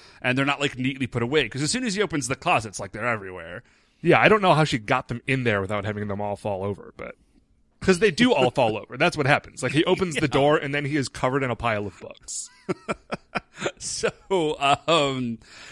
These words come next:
Speaker 1: so then, uh, Kaku shows up. Like, they're like, "What? This is crazy." Sorry. And then Kaku shows up. And he's like, "Dairangers, this is," what's the guy's name again?
Speaker 2: His
Speaker 1: I just
Speaker 2: name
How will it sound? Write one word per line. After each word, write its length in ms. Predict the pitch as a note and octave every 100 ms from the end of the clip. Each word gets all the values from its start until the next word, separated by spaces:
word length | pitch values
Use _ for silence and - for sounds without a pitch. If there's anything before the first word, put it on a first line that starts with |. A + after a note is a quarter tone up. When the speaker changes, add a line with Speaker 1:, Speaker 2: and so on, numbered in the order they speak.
| C3 -
Speaker 1:
so 260 | - F#3+ F#3
then, 540 | F#3+ F#3+ F3+ F3+ F3
uh, 420 | - D3+ D3 C#3 C3+
Kaku 360 | - A3 D4 C#4
shows 260 | C4+ C4+
up. 340 | C#3 G#2 - _ _ -
Like, 340 | D3 C3 -
they're 120 | D#3+
like, 240 | E3 D3+ E3
"What? 360 | C4 F4+ F4 F4
This 160 | E4+
is 100 | D4+
crazy." 540 | - E4 C#4 G#3+ D3+ A2+
Sorry. 260 | C3+ G#2+
And 140 | B2 C#3
then 180 | G3+ A3
Kaku 340 | C3+ A#2+ G#2+
shows 300 | - G2+ F#2+
up. 260 | F2 D#2 - _ - - - _ _ -
And 140 | A#2
he's 240 | C3+ C3 C3
like, 320 | A2+ F#2+ -
"Dairangers, 960 | F#3 G3 C#3+ A2 F#2+ F2+ E2 - - C#3+
this 240 | F#3 -
is," 540 | C#3+ A2 G2 - - _ _ -
what's 260 | C3+ D#3
the 80 | F#3+
guy's 320 | F#3 F#3+ F3+
name 160 | G3 G3
again? 360 | G3 G3 G3+ G#3
Speaker 2:
His 280 | E3+ C3+
Speaker 1:
I 320 | C3 B2+ D#3 F#3
just 120 | G3
Speaker 2:
name 140 | G3